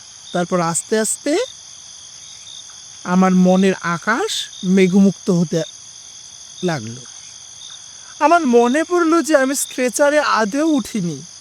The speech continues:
জ্বর আসাতে ঘরে শুয়েই পড়েছিলাম। কিন্তু ঘরই যদি হয়, আরদালি দিগম্বর কই? ঘরে আলো জ্বালেনি,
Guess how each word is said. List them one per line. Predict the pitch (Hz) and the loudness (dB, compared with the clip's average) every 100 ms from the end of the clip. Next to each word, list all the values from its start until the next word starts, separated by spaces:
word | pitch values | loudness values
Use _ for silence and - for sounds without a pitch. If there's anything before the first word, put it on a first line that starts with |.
| - - - - 185 170 | -20 -20 -20 -14 -6 0
জ্বর | 202 208 | 2 2
আসাতে | 226 220 285 - 311 | 0 -2 -8 -6 -6
ঘরে | 208 185 202 226 | -6 -2 0 0
শুয়েই | - 233 233 311 381 | -4 -6 -4 -4 -4
পড়েছিলাম। | 185 147 - 147 143 160 - - - - - - - - - - - - - - - - - | -4 -6 -10 -12 -12 -16 -18 -20 -20 -20 -20 -20 -20 -20 -20 -20 -20 -20 -20 -20 -20 -20 -8
কিন্তু | 302 311 | -2 0
ঘরই | 190 - 202 208 262 311 | 0 -2 0 2 2 2
যদি | 339 320 | 2 2
হয়, | 269 294 311 330 | 2 0 0 0
আরদালি | 247 240 269 277 | -2 -2 -2 -2
দিগম্বর | 240 233 226 233 233 269 | -2 0 2 2 2 -2
কই? | - 269 202 123 - - - - - - - - 190 | -2 -2 -2 -2 -12 -20 -20 -20 -20 -20 -20 -18 -16
ঘরে | 170 220 233 277 | -8 -2 0 2
আলো | 240 247 262 | 0 0 0
জ্বালেনি, | 269 285 302 | 0 0 -4